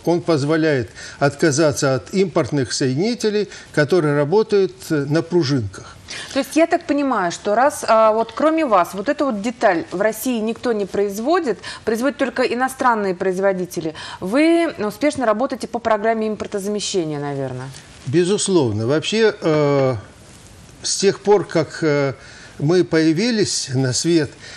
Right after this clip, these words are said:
Speaker 1: э, мы работали именно с-, в том направлении, чтобы создать соединители, э, ничуть не хуже, чем поставляемые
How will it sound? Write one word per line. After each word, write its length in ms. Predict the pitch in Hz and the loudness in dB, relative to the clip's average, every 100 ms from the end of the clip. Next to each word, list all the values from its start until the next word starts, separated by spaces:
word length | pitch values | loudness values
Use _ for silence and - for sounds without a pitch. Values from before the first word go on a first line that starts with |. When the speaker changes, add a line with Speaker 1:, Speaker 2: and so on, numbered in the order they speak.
| - - | -8 0
Speaker 1:
э, 260 | 131 131 | 2 4
мы 240 | 143 202 196 | 4 4 4
работали 640 | 185 151 196 190 190 180 | 2 4 2 4 4 4
именно 680 | 180 190 190 185 180 180 147 | 2 0 2 2 2 2 0
с-, 500 | - - 190 170 151 | -2 -4 0 0 0
в 120 | - | -2
том 260 | - 220 214 | 2 4 2
направлении, 600 | 185 180 165 156 147 135 | 0 0 2 2 0 -2
чтобы 260 | - 147 | -4 -4
создать 540 | - 180 147 151 180 170 | -2 0 0 0 0 0
соединители, 880 | 160 139 151 220 - 165 143 123 - - - - | 0 0 -2 -2 0 0 2 -2 -6 -18 -20 -2
э, 420 | 160 147 147 147 - | 4 6 6 4 2
ничуть 500 | 156 180 - 220 175 | 0 0 0 -2 0
не 100 | 180 | 0
хуже, 400 | 170 202 156 135 | 0 0 0 -2
чем 280 | 107 170 147 | 0 0 0
поставляемые 1040 | - 170 160 175 170 165 151 139 131 123 | -2 -4 0 2 2 2 2 0 0 -2